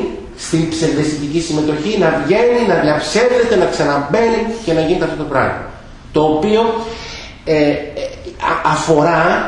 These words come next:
όλη την τέχνη του εικοστού αιώνα. Και αφορά και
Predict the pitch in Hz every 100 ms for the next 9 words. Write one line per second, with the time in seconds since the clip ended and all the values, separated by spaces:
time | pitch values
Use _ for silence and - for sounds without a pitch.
0 | - - - 202 240 269 226 208 226 220
1 | 214 190 190 220 208 196 123 98 90 -
2 | - - - - - 208 190 185 285